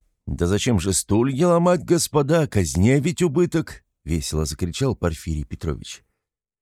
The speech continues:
Сцена представлялась таким образом. Раскольников досмеивался, забыв свою руку в руке хозяина, но, зная мерку, выжидал мгновения поскорее натурально кончить. Разумихин, сконфуженный окончательно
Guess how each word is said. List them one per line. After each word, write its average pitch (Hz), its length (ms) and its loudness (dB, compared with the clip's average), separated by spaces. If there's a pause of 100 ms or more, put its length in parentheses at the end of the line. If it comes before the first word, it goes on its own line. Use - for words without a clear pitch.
(160)
Сцена 160 400 -4
представлялась 120 680 -2
таким 107 420 -2
образом. 73 560 -4 (240)
Раскольников 80 800 0
досмеивался, 82 800 -2
забыв 80 380 -2
свою 92 320 2
руку 90 260 -2
в 80 100 -2
руке 95 260 -2
хозяина, 90 680 0 (260)
но, 147 300 0
зная 101 520 0
мерку, 131 600 0 (100)
выжидал 104 680 0
мгновения 98 640 2
поскорее 92 520 -2
натурально 82 540 -2
кончить. - 540 -10 (500)
Разумихин, 78 720 -2
сконфуженный 82 640 -2
окончательно 85 800 0